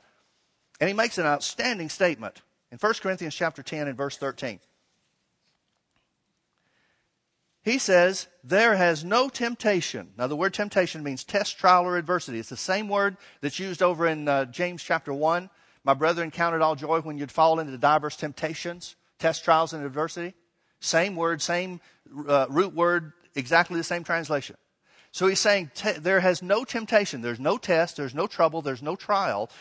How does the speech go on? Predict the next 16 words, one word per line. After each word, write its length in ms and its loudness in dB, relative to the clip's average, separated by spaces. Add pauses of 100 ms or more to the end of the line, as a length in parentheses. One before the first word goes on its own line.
(120)
that 120 2
has 100 -4
taken 400 0
you, 340 -6 (180)
but 160 2
such 320 2
as 160 0
is 140 -4
common 400 0
unto 220 -2
man." 400 -4 (680)
Now, 100 0
here's 220 0
why 180 4
that's 220 0
important. 540 -2